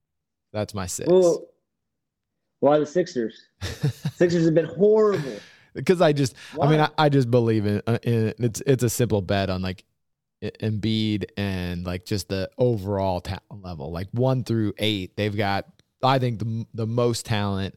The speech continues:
Speaker 1: in
Speaker 2: They have more talent than the Nets?
Speaker 1: I think so, in the Eastern Conference, yeah.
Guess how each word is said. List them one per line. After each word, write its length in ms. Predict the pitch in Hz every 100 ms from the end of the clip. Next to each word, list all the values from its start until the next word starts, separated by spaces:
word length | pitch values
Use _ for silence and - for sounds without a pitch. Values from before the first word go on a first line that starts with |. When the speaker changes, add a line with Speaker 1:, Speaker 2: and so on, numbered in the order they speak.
| _ _ _ -
Speaker 1:
in 280 | 107 104
Speaker 2:
They 100 | 98
have 120 | 180 185
more 140 | 202
talent 360 | - 196 208 175
than 60 |
the 60 | 170
Nets? 340 | 196 262 - _ _ _ _
Speaker 1:
I 100 | 139
think 200 | 139 160
so, 240 | 95 107 98
in 80 |
the 60 | 98
Eastern 280 | 107 - 101
Conference, 540 | 98 92 95 90 92
yeah. 280 | 92 85 87